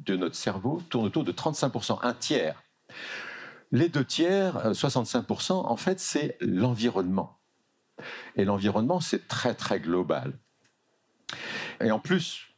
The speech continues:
parfois, l'environnement modifie les gènes. C'est, euh, ce que les, les gens savants appellent l'épigénétique, c'est-à-dire que l'environnement va modifier les gènes, c'est-à-dire que le gamin qui a deux parents grands va peut-être, euh, grandir d'une manière rachitique, mais son rachitisme, il va le passer à ses propres enfants,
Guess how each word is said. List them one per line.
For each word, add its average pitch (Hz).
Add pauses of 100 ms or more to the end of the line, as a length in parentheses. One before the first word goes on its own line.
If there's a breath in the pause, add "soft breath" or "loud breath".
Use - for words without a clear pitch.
(140)
parfois, 143
l'environnement 104
modifie 113
les 95
gènes. 76 (840 loud breath)
C'est, 95
euh, 82 (240)
ce -
que -
les, 78
les 78
gens 90
savants 78
appellent 98
l'épigénétique, 101
c'est-à-dire 107
que -
l'environnement 98
va -
modifier 104
les 90
gènes, 123
c'est-à-dire 101
que 104 (380 loud breath)
le 101
gamin 110
qui 104
a 80
deux 131
parents 90
grands 120
va 98
peut-être, -
euh, 90
grandir 90
d'une 85
manière 87
rachitique, 92
mais 110
son -
rachitisme, 104
il 104
va 95
le 82
passer 131
à 92
ses 85
propres 98
enfants, 98